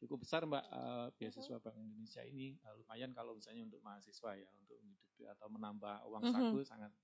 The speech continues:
Speaker 1: eh, besar. Dan syaratnya, syarat yang terpenting adalah untuk beasiswa Bank Indonesia ini adalah mempunyai prestasi kokurikuler, ekstrakurikuler,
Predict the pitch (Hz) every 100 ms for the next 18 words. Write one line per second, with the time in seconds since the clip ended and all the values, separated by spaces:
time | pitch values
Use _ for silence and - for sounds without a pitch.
0 | _ - - _ _ _ - 110 101 -
1 | - - - - 120 120 - 113 127 -
2 | 151 117 113 139 180 _ _ _ _ _
3 | _ _ _ - 123 131 135 143 131 131
4 | 123 131 175 127 110 104 127 180 - -
5 | 127 - _ 113 107 104 120 107 110 110
6 | 107 107 101 113 104 104 147 180 123 117
7 | 160 139 135 139 127 123 107 113 160 -
8 | _ _ _ - 127 - 120 110 - -
9 | 156 175 190 _ _ _ _ - 180 185
10 | 180 147 143 131 120 123 151 - _ _
11 | - 135 - - 127 - 120 113 - 113
12 | 135